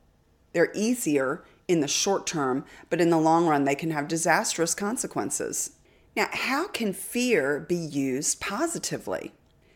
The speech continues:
Fear in the Bible is always used in reference to God.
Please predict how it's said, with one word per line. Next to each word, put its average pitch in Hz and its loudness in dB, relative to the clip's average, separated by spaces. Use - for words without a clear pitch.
Fear 190 2
in 160 2
the - -6
Bible 147 2
is 156 4
always 208 6
used 151 0
in 147 2
reference 139 -2
to - -4
God. 101 -2